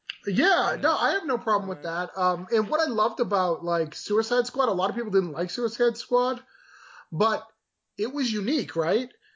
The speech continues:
Speaker 1: Marvel has been giving you the same type of movie. Hero in a hero situation, uh, you know, fights villain.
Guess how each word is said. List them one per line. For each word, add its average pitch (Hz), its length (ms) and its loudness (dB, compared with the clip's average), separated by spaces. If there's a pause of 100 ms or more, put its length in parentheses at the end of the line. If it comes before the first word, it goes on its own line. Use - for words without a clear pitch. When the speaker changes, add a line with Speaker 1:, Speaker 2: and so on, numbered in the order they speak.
(140)
Speaker 1:
Marvel 233 560 4
has 190 220 2
been 180 160 -2
giving 208 260 0
you 196 100 0
the 170 100 -4
same 190 280 -2
type 202 220 0
of 185 100 0
movie. 156 360 0
Hero 208 540 4
in 175 180 -4
a 160 60 -2
hero 185 320 2
situation, 165 1040 0
uh, 165 60 0
you 156 160 0
know, 156 140 2
fights 170 340 0
villain. 143 440 0